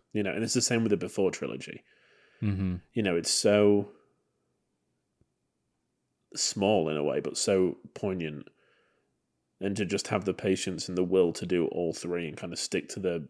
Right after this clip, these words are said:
Speaker 1: vision is
Speaker 2: Yeah.
Speaker 1: ju-, like, that's why I said there's nobody working like him. Like, there's nobody like him right now.
Speaker 2: Yeah.
Speaker 1: He's so important
Speaker 2: Yeah.
Speaker 1: to American film.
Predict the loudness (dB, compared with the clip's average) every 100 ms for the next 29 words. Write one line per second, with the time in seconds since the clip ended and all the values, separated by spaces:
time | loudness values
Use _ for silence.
0 | -16 -6 -4 -4 -6 -12 -16 _ _ _
1 | -2 -2 -2 -6 -4 0 2 0 -4 _
2 | _ _ _ 2 4 4 4 2 0 2
3 | 4 6 6 4 2 0 -8 -8 -12 -10
4 | -6 -6 -4 -2 -2 0 -4 -6 -8 -10
5 | -10 -10 -12 -14 -16 _ _ -6 -4 -4
6 | -8 _ _ _ _ _ _ _ -4 2
7 | 2 2 -2 -6 -6 -14 _ _ _ -2
8 | 0 0 -6 0 2 2 0 -6 -8 -8
9 | -10